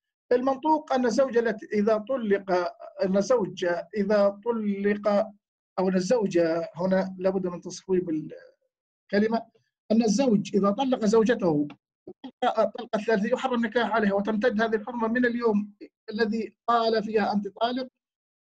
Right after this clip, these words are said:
حتى تنكح زوجا غيره، يعني المطلقة ثلاثا بمعنى أخرى، أن الرجل الذي طلق زوجته ثلاث مرات، آه، لا تحل له هذه الزوجة حتى ينكح، آه،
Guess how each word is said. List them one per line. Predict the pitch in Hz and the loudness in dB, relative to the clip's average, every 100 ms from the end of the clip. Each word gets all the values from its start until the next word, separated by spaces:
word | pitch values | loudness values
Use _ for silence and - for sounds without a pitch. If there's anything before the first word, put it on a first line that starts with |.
| _ | _
حتى | - 196 226 - - 226 233 233 214 | -4 0 0 -2 -4 0 2 2 2
تنكح | 226 226 208 226 202 208 | 0 0 -2 0 0 0
زوجا | 190 202 214 220 | 0 0 0 -2
غيره، | 208 202 170 | 0 0 0
يعني | 175 185 | 0 0
المطلقة | 196 180 202 196 175 | -2 0 0 0 -2
ثلاثا | 180 175 - 151 | 0 0 0 -2
بمعنى | 151 151 156 | 0 0 -2
أخرى، | 139 156 269 _ _ _ - | -4 -8 -12 _ _ _ -2
أن | 185 | 0
الرجل | 208 254 190 175 | 2 2 2 0
الذي | 175 170 | 2 2
طلق | 175 247 240 226 | 2 0 0 0
زوجته | 196 208 190 180 156 | 0 2 2 0 -2
ثلاث | 147 180 175 202 220 233 226 220 - - - | -2 0 2 2 2 4 2 0 -6 -20 -8
مرات، | 180 190 196 175 156 135 _ _ _ _ _ _ _ _ _ _ 185 | -2 0 4 4 2 -4 _ _ _ _ _ _ _ _ _ _ 2
آه، | 185 180 180 180 175 | 6 6 6 6 4
لا | 175 262 | 2 0
تحل | 269 247 240 214 | 0 -2 -2 0
له | 214 190 185 | 0 2 2
هذه | 202 180 | 2 2
الزوجة | 165 156 233 247 202 240 240 | 2 2 2 0 0 0 0
حتى | - - 247 254 - - 233 233 | -4 -4 -2 -4 -4 -4 -2 0
ينكح، | 220 202 220 208 208 208 | 0 0 0 -4 -6 -2
آه، | 214 214 | 0 0